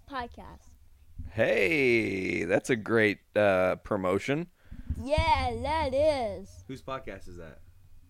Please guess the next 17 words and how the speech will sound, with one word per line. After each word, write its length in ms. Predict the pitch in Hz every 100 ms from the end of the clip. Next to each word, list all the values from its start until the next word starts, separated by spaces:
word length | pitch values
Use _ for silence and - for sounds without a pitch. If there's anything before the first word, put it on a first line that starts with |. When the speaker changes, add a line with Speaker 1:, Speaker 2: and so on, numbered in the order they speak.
| _ - _ - _ _ _ _ _ _ _ _ _ _ _ _ _ _ _ _ _ _
Speaker 3:
Is 80 | 92
that 120 | 80
Daddy's? 360 | 90 90 104 - - _ _ _ _ _
Speaker 1:
Daddy's 800 | 427 330 277 214 180 90 - - -
Speaker 3:
Yeah. 320 | 127 117 87
Speaker 1:
podcast. 340 | 80 - - - - - - -
Speaker 3:
Had 140 | 107
to 40 | 98
think 180 | 127 107
Speaker 2:
And 120 | 104
Speaker 3:
about 80 | 104
Speaker 2:
old 80 |
Speaker 3:
it. 40 | 98
Speaker 2:
Mike's. 500 | 98 107 107 - - - - - - - - - -
Speaker 1:
And 160 | 233 226
old 200 | 233 226
Mike's. 460 | 214 180 - -